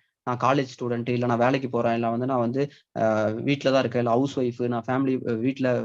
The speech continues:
ஃபேமிலிய பார்த்துக்கிட்டே நான் வந்து வெஸ்டேஜ் பண்றேன். என்ன வேணா பண்ணுங்க. நீங்க வெஸ்டேஜ்ல ட்வென்டி ஃபோர் ஹவர்ஸ்ல நீங்க டெய்லி வெஸ்டேஜ்க்காக எவ்வளவு நேரம் கொடுக்குறீங்க? எவ்வளவு நேரம்லாம் இருக்கு? நீங்க என்ன பண்-, நம்ம என்ன பண்றோம்? நல்ல ஆக்டிவா ஃபயர் லீடர்ஸ் வெறித்தனமா பண்ணிட்டு இருக்கிறேன், காலையில இருந்து நைட் வரைக்கும் வெஸ்டேஜ் மட்டும்தான்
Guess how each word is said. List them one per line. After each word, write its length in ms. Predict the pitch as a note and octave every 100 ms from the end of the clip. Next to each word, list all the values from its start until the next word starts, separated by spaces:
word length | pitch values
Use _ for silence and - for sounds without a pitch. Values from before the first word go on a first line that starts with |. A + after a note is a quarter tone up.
| A#2+
ஃபேமிலிய 340 | - B2+ C3
பார்த்துக்கிட்டே 340 | A#2+ A#2+ A#2+ B2+
நான் 180 | B2+ A#2+
வந்து 100 | A2+
வெஸ்டேஜ் 300 | G#2+ C3 B2+
பண்றேன். 320 | A2+ A2 B2 - _ _ _ _ -
என்ன 160 | D3 D3+
வேணா 160 | D#3+
பண்ணுங்க. 300 | D#3+ A#2+ A2+ A2 A#2+ -
நீங்க 200 | B2 A2+
வெஸ்டேஜ்ல 400 | A#2 E3+ D#3 D3+
ட்வென்டி 240 | C3 C#3
ஃபோர் 200 | C#3+ B2
ஹவர்ஸ்ல 280 | C3 D3+ A#2+ - - _ _ _ _
நீங்க 160 | B2+ A#2
டெய்லி 320 | B2 D#3+ F#3
வெஸ்டேஜ்க்காக 520 | F3 C3 D#3+ C3+ D3 C#3+
எவ்வளவு 300 | B2 C#3+ C3
நேரம் 180 | B2+
கொடுக்குறீங்க? 380 | A#2+ A#2 G#2 G#2+ G#2+ _ _ C3
எவ்வளவு 300 | C3 E3 C#3+
நேரம்லாம் 280 | C3+ C3+
இருக்கு? 180 | A#2+ A2
நீங்க 200 | G#2 D3
என்ன 140 | D3+ F3
பண்-, 200 | D3+ -
நம்ம 180 | C3+
என்ன 120 | C3+ G3+
பண்றோம்? 360 | D#3 C#3 C#3+ - _
நல்ல 200 | - C#3+ D#3+
ஆக்டிவா 380 | D3 - D#3 D#3+
ஃபயர் 340 | C3+ C#3 E3
லீடர்ஸ் 340 | D3 C#3 C#3+ C3+
வெறித்தனமா 480 | C#3 D3+ C#3+ D3+
பண்ணிட்டு 300 | D3 C3+ C3+
இருக்கிறேன், 280 | B2+ C3 C3 B2 -
காலையில 360 | - C#3 D#3 D3
இருந்து 160 | D#3
நைட் 200 | B2+ C3+
வரைக்கும் 280 | C#3 C3+ D3+
வெஸ்டேஜ் 240 | B2 C3+ C3
மட்டும்தான் 380 | B2 C3 C3+